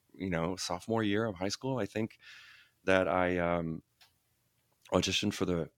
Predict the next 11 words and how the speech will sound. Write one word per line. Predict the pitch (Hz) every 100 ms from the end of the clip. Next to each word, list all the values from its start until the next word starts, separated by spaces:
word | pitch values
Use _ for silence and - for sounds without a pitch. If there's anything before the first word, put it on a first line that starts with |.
| _
for | -
the | 90
musical, | 80 78 104 117
which | 101 90
is | 87
Once | 82 87 90
Upon | 92 82
a |
Mattress. | 76 73 - 123 - - - - - - - _
Um, | 85 80 78 76 78 - _ _ _ _ _
and | 92 87 85 82 80